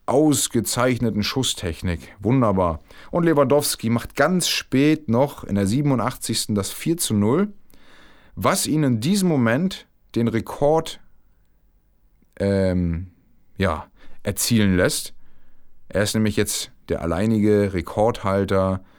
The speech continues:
mit den meisten Toren in einem Kalenderjahr. Das hat er in der allerletzten Aktion sozusagen,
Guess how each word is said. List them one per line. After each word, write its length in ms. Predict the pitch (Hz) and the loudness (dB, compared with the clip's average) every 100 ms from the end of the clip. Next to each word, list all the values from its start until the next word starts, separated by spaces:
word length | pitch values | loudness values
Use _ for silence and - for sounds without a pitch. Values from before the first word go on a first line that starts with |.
| - - _ - | -20 -20 _ -6
mit 320 | 95 92 - - | -2 -2 -4 -6
den 200 | 90 87 | -2 2
meisten 500 | 87 139 - 117 - | 2 2 0 -4 -4
Toren 420 | - 113 110 101 | -2 0 2 0
in 100 | 90 | 0
einem 340 | - 98 98 | -2 0 0
Kalenderjahr. 720 | 95 87 98 117 90 80 71 - | -2 -2 2 2 2 0 -2 -8
Das 120 | - | -6
hat 120 | 98 | -2
er 200 | 95 82 - - - | -2 -2 -10 -20 -4
in 100 | 113 | -2
der 180 | 107 - | -2 -2
allerletzten 920 | 147 170 165 151 117 95 - - 113 | 0 2 2 0 -2 -2 -2 -2 -2
Aktion 720 | 92 - - 113 123 113 101 - | -4 -4 -2 2 2 0 -2 -10
sozusagen, 880 | - 98 - 92 87 92 104 107 104 | -6 -4 -4 -2 0 2 2 0 -4